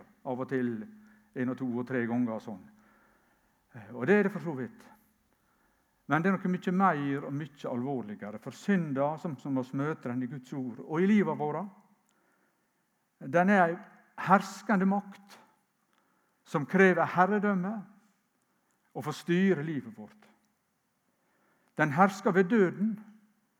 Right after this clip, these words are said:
står det i Romerbrevet fem. Det at den har makt til å drepe,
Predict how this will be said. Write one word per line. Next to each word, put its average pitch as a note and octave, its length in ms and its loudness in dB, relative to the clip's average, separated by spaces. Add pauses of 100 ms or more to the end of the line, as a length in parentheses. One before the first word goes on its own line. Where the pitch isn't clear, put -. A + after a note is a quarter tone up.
(580)
står F3 180 -6
det D#3 80 -6
i E3 60 -4
Romerbrevet C3+ 400 -6
fem. A2+ 160 -8 (2000)
Det F#3+ 160 6
at G3+ 100 4
den F#3+ 160 6
har G3+ 60 8
makt A3 280 6
til E3+ 120 0
å E3 40 -6
drepe, G3 460 2